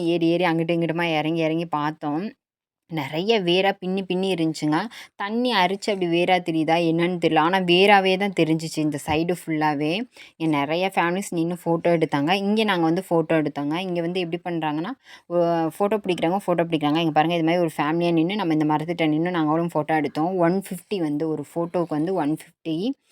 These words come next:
நானும் என் பொண்ணு மேல நின்னுட்டு இருந்தோம். ஹஸ்பண்ட் கீழ இருந்து வீடியோ எடுத்தாரு. அவரு ஏறல. நானும் என் பொண்ணு தான் மேல வரையும் ஏறி இறங்குனோம். இங்க வந்து ஃபோட்டோ வந்து ஒன் ஃபிஃப்டி சொன்னாங்கங்க.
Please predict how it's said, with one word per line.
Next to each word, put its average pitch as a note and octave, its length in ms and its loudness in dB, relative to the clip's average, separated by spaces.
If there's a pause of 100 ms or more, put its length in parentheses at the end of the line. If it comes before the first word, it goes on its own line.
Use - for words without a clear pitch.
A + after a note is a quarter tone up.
(200)
நானும் D#3+ 240 -2
என் E3 100 0
பொண்ணு E3 240 -2
மேல E3+ 340 0
நின்னுட்டு E3 380 -2
இருந்தோம். F3 300 -4 (140)
ஹஸ்பண்ட் E3 420 -8
கீழ F3+ 180 -2
இருந்து E3+ 260 0
வீடியோ E3 280 2
எடுத்தாரு. D3+ 280 -2
அவரு D3+ 340 -2
ஏறல. E3 380 2
நானும் D#3+ 300 -2
என் D#3 140 -2
பொண்ணு D#3+ 180 0
தான் D#3+ 180 0
மேல D3+ 200 0
வரையும் D#3 320 2
ஏறி D#3+ 240 2
இறங்குனோம். D3+ 500 0 (540)
இங்க G3+ 160 -4
வந்து A3 180 -2
ஃபோட்டோ G#3 200 2
வந்து G#3+ 200 4
ஒன் F#3 200 2
ஃபிஃப்டி - 360 -8
சொன்னாங்கங்க. D#3+ 500 -2